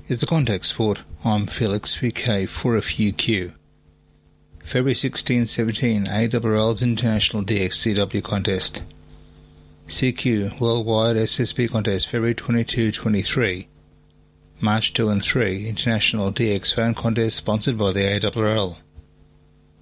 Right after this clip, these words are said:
W I A John Moyle Field Day twenty twenty, weekend of twenty-one, twenty-two March from U T C oh one hundred hours on the Saturday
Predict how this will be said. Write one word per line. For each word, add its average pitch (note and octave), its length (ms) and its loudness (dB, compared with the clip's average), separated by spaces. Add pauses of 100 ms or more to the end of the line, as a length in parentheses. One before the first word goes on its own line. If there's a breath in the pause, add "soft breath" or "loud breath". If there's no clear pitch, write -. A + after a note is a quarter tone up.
(200)
W A#2 300 2
I A2+ 100 2
A A2+ 120 2
John A2+ 240 0
Moyle A2 200 2
Field B2 280 0
Day G2+ 180 -2
twenty A2 300 -2
twenty, G2+ 480 -2 (240)
weekend A#2+ 380 0
of G2 80 -4
twenty-one, A2+ 480 0
twenty-two B2 400 0
March G#2+ 260 0
from A2 160 2
U G#2+ 140 2
T A#2 160 2
C A2 260 2
oh G#2+ 140 2
one A2+ 180 2
hundred G#2+ 240 0
hours G#2+ 260 0
on A2 140 0
the G2+ 80 0
Saturday A#2 540 0